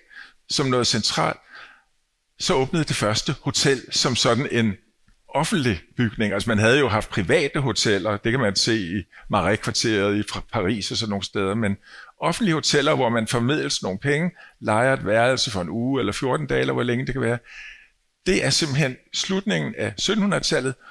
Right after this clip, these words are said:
og så har vi hele attenhundredetallet, hvor vi får Hotel d'Angleterre, Hotel Royal, Hotel Excelsior, Hotel Majestic,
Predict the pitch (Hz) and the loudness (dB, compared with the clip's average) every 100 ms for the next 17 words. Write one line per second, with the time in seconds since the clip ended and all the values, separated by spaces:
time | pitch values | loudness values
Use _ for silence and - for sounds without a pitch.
0 | - 131 127 147 139 127 123 131 123 143 | -10 -4 0 2 2 2 2 0 0 -2
1 | 175 208 160 - 156 135 - 127 127 135 | 0 0 -2 -2 -2 -2 0 0 2 0
2 | 117 113 160 143 - - - _ - 127 | 0 0 0 0 -2 -14 -20 _ -6 -2
3 | - 127 120 104 104 104 - - 135 139 | 0 0 2 0 2 0 0 0 4 4
4 | 135 127 117 127 110 113 107 110 131 139 | 2 0 0 -2 0 2 2 4 4 4
5 | 143 139 - - _ - 120 - 117 110 | 2 -2 -12 -20 _ -4 0 2 2 2
6 | - - 143 - - 139 123 120 - 135 | 2 2 2 0 0 2 2 2 2 2
7 | 113 117 101 127 135 - 139 | 2 0 2 2 2 0 -2